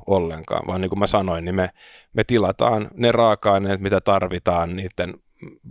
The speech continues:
boksien pakkaamiseksi, mitä on jo tilattu meidän,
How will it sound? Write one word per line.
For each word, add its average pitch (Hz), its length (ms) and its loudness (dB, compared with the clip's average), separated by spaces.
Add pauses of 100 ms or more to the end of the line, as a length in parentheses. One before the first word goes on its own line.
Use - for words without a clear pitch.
boksien 90 600 -2 (280)
pakkaamiseksi, 85 680 -2
mitä 92 200 0
on 92 200 2
jo 90 120 2
tilattu 85 420 -2
meidän, 82 340 -8